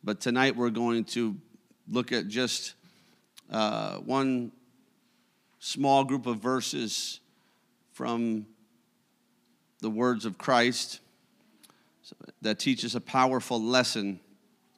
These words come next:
And I felt very strongly directed of God to talk about this tonight, and I'm not gonna read into that too much. When I felt the direction, I didn't start asking God, "Well, who,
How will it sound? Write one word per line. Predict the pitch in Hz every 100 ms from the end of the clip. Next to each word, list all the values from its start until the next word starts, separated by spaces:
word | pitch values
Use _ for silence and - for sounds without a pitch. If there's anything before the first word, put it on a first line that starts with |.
| _ _ -
And | 110
I | 123
felt | 170 156
very | 143 160 151
strongly | - 147 147 131
directed | 120 139 147 120
of | 113 107
God | 135 127 135 139 - - - -
to | -
talk | 110 165 185
about | 139 117 107
this | 104 110 -
tonight, | 123 110 113 - - _ _ _ _
and | - 113
I'm | 120 120
not | 120 -
gonna | 120 113 107 - - _ _ _ _ _ _ 107
read | 127 147 143
into | 151 143
that | 135 143 - -
too | 156 147
much. | 135 156 170 - - - _ _ _ _ _ _
When | 107 113
I | 113
felt | - 139 117
the | 127
direction, | 120 120 131 127 147 135
I | 117
didn't | 120 127 110
start | - 123
asking | 120 123 - 131 123
God, | 107 120 127 120
"Well, | 113 110
who, | 147 147 143 151